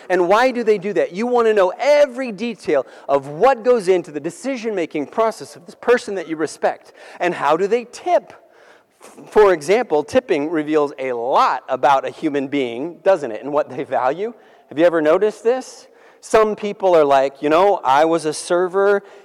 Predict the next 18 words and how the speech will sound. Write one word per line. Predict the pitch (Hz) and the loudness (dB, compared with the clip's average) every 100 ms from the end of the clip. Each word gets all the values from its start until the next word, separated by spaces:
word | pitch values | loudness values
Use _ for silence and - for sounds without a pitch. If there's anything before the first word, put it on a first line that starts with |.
| - | -12
in | 123 | -12
college, | - 180 185 196 208 196 | -2 4 4 4 2 -2
and | 143 120 | -4 -8
I | |
know | 135 | -4
it's | 135 - | -6 -4
hard | 123 113 | -4 -2
work, | 120 196 226 220 | 0 2 2 -2
and | 151 | -8
they've | 117 110 | -16 -10
been | 143 | -8
on | 139 | -6
their | 123 110 | -8 -10
feet | - 170 220 254 | -6 -2 -2 -4
for | - | -10
twelve | 131 - 214 220 202 | -10 -6 -4 -2 -2
hours, | 202 208 220 220 208 | -2 -2 -2 -2 -4
and | 143 | -6